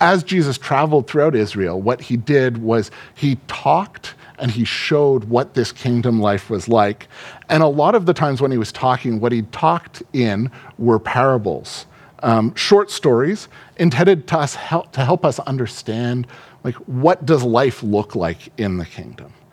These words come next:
And so today we're gonna be looking at one of these parables from the Gospel of Luke,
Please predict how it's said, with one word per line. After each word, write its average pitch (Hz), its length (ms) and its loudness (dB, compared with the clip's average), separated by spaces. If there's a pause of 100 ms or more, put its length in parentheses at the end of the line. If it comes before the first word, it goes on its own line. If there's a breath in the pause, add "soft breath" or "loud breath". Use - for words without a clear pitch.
(220 loud breath)
And 151 100 -2
so 165 80 0
today 160 320 4
we're 165 160 2
gonna 147 160 0
be 135 100 0
looking 131 420 0
at 110 180 -2
one 123 240 0
of 143 100 -2
these 120 160 -2
parables 120 500 -4
from 117 300 0
the 113 100 -2
Gospel 107 480 -2
of 95 140 -6
Luke, 104 400 -6